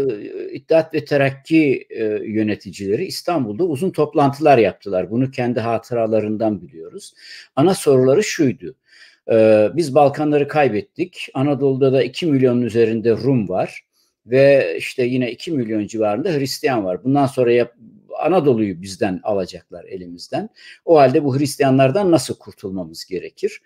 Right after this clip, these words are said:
İşte, e, Anadolu'nun homojenleştirilmesi planı, programı denilen bir programın bin dokuz yüz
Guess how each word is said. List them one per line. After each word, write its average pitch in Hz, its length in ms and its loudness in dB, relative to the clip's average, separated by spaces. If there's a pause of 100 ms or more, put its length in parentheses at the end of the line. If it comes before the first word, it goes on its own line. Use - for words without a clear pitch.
(380)
İşte, - 260 0
e, 135 420 6
Anadolu'nun 147 680 4
homojenleştirilmesi 131 1500 -2
planı, 120 420 -6
programı 123 540 -2
denilen 120 400 -2
bir 123 200 -2
programın 117 640 -2 (440)
bin 143 160 2
dokuz 147 240 2
yüz 139 200 -2